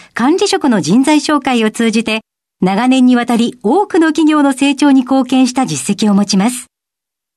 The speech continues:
当社では、役員、シーエフオー、シーアイオー、本部長、社外取締役などの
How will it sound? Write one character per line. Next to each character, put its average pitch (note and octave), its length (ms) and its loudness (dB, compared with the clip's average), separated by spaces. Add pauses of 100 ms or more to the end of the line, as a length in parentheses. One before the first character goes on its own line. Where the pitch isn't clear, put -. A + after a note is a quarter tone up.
(100)
当 D#4+ 160 -2
社 D4 120 -2
で A#3 120 -2
は、 F#3 200 -4 (320)
役 F#3 280 -2
員、 G#3 240 2 (260)
シ D#4 300 0
ー F#4 80 2
エ F#4 40 -2
フ D#4+ 240 0
オ G#3 120 -2
ー、 - 20 -8
シ G3+ 320 0
ー A#3+ 60 2
ア A3+ 40 2
イ G#3 160 2
オ F#3 180 -2
ー、 - 20 -10 (320)
本 A#3+ 240 0
部 C4 100 2
長、 G3 320 -4 (300)
社 A3 180 -4
外 D4+ 200 0
取 E4 180 0
締 D4+ 320 2
役 D4+ 220 2
な D4 100 2
ど C4+ 100 0
の G3+ 180 0